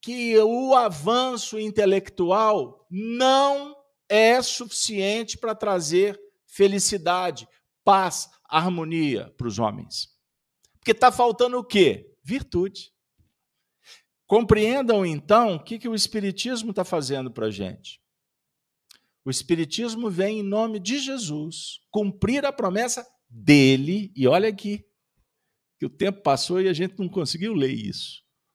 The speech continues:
Tá escrito, por exemplo, no Evangelho de João, no capítulo quatorze, quando ele anuncia a partida dele, "Tá chegando a minha hora.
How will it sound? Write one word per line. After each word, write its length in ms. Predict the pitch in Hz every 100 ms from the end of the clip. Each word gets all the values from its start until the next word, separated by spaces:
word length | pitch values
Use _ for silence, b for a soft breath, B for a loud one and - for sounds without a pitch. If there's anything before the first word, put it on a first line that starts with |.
| _ _ _ _ _ _ _ _ _ 139
Tá 120 | -
escrito, 560 | 131 - - 175 185 - _
por 240 | 302 320 277
exemplo, 600 | 190 120 120 110 _ - _ _ _ _ _ _ _ _ _ _
no 180 | 143 131
Evangelho 520 | 127 123 117 143 131
de 180 | 110 104
João, 380 | 95 127 185 196
no 120 | 156
capítulo 560 | - 127 - 135 135 120
quatorze, 680 | 123 117 - 90 92 - - _ B B B B B B B B B _
quando 280 | _ 131 135
ele 140 | 143 151
anuncia 1040 | 180 196 - - - 208 220 180 113 -
a 120 | - 113
partida 1040 | - 127 - - - - 104 101 120 147
dele, 540 | 160 87 87 92 123 170 _ _ _ _ _ _ _ _ _ _ _ _ _ _ _ _
"Tá 100 | -
chegando 380 | - 98 104
a 20 | 113
minha 240 | - 85
hora. 380 | - - -